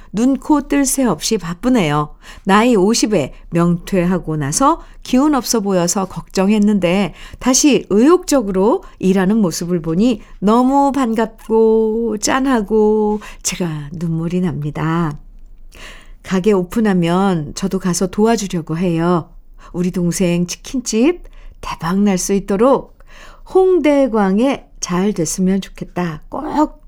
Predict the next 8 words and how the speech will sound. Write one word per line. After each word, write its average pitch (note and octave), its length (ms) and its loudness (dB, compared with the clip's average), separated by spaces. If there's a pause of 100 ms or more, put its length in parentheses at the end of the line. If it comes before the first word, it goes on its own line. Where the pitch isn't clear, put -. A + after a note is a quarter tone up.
(280)
들려주세요. F#3 1120 -2 (520)
아유, G#3 400 -6 (640)
조승현님, G3 920 0 (380)
네, F3+ 640 0 (360)
저도 G3 220 -6
당연히 G#3+ 440 0
응원해드려야죠. G3+ 960 -2
물론 F#3 640 -2